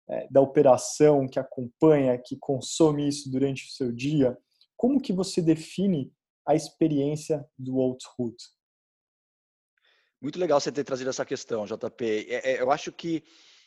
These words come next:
Speaker 2: é, esse é o grande diferencial do, do Outreach, é a experiência que a gente propicia pros atletas. E aí, só compartilhando contigo e com a tua audiência, o, a gente fez recentemente uma pesquisa com os atletas que participam, é, dos nossos eventos,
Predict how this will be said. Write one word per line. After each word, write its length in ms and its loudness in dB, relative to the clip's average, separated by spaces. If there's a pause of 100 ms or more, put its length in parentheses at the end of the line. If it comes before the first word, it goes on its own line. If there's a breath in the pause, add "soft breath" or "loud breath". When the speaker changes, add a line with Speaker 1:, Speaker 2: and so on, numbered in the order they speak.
(180 soft breath)
Speaker 2:
é, 180 -4
esse 240 2
é 40 2
o 20 0
grande 240 -2
diferencial 800 -2
do, 260 -8
do 160 -10
Outreach, 520 -8
é 40 2
a 60 0
experiência 560 -6
que 80 -6
a 40 -2
gente 220 -10 (180)
propicia 480 -8
pros 200 -8
atletas. 680 -6 (400 soft breath)
E 100 -2
aí, 80 4
só 140 -2
compartilhando 540 -2
contigo 420 -4
e 40 -18
com 100 -2
a 40 2
tua 120 -4
audiência, 500 -4
o, 380 -10
a 40 0
gente 200 -6
fez 160 -6
recentemente 480 -8
uma 80 -4
pesquisa 560 -6
com 120 -16
os 120 -6
atletas 500 -2
que 120 -12
participam, 840 -8 (500 soft breath)
é, 320 2
dos 160 -10
nossos 280 -6
eventos, 720 -8